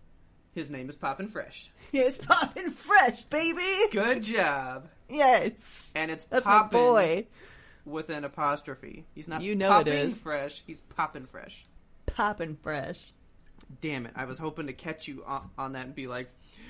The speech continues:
Speaker 1: "Ferdin claimed you were such a fan, but no, you don't even know his name," but you got it.
Speaker 2: <laughs> I love me some Pillsbury Doughboy.
Speaker 1: There you go. And that is my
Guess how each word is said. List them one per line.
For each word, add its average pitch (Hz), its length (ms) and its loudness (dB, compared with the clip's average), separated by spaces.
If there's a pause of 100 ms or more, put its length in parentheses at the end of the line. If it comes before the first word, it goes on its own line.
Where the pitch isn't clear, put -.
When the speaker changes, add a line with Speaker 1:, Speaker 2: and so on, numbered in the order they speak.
(100)
Speaker 1:
"Ferdin 294 440 0
claimed 262 340 -4
you 226 80 -12
were 208 80 -6
such 262 500 -4
a 320 60 -4
fan, 214 560 -2
but 147 160 -6
no, 170 240 -4 (120)
you 233 180 -4
don't 226 240 -2
even 294 200 -6
know 294 220 0
his 294 100 -8
name," 208 260 -6
but 127 100 -10
you 156 100 -10
got 127 240 -6
it. - 400 -8 (560)
Speaker 2:
<laughs> - 800 -20
I 196 140 0
love 175 260 0
me 160 60 -6
some 160 160 -12
Pillsbury 156 400 -4
Doughboy. 151 500 -4
Speaker 1:
There 131 200 -6
you 151 200 -8
go. 131 360 -10 (340)
And 143 180 -8
that 131 220 -10
is 143 120 -12
my 131 460 -10